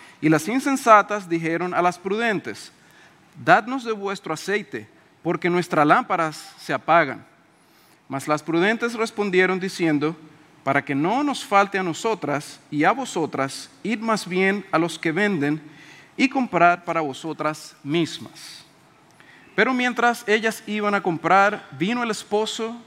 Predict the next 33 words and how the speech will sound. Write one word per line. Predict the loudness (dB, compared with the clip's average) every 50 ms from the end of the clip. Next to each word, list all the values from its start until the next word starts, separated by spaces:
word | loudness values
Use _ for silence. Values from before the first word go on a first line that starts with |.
| _ _ _
y | _ 2
las | 2 2 2 0
que | -6 -8
estaban | -6 2 4 4 4 4 2
preparadas | 0 -2 0 2 4 4 6 6 6 4 2 0 -2
entraron | -6 -6 -2 2 2 2 2 2 -2
con | -4 -4 -2 0
él | 0 2 2
a | 2
las | 2 2 -2
bodas, | -2 -2 0 0 2 2 0 -2 -2 -10 -18 -20 -20 -20 -20 -12 _
y | -6 -2
se | -2 -2
cerró | 0 0 0 2 4 4
la | 4 2 2
puerta. | 2 0 0 -2 -4 -10 -16 -18 -18 -20 _ _ _ _ _ _ _ _ _ _ _ -20 -20 -20 -20 _ _ _
Después | -4 -4 -4 0 2 2 2 2 0 -4
vinieron | -6 -4 -2 0 2 2 2 2 2 0 -2 -6 -8 -6
también | -2 -2 -2 0 2 2 0 0 -2 -2
otras | -4 -4 -2 -2 -4 -6 -6 -4
vírgenes, | -2 0 0 0 0 0 -2 -2 -4 -6 -10 -10 -4
las | -4 -4 -2
otras | -4 -2 -2 -2 -2 2
vírgenes, | 2 2 2 2 0 0 -2
perdón, | -2 -2 0 0 2 0 2
diciendo: | 0 -2 -2 0 2 2 4 4 2 0 -2 -4 -16 -20 -20 -20 -18
"Señor, | -12 0 2 4 4 6 4 4 4 4 2
Señor, | 0 -2 -2 0 2 2 4 2 2 4
ábrenos". | 8 8 8 8 8 6 -2 -4 -4 -6 -8 -12 -18 -20 -20 _ _ _ _ _ _ _ _ _ _ _ _ _ _ _ _
Mas | -6 -4 -2 -2 -4 -6 -2
él | 2 4 4 4 2 -2 -8 -12 -14 -6
respondiendo | -4 -4 -4 -4 -4 -6 -2 0 0 0 2 4 4 4
dijo: | 4 6 4 4 4 2 0 -2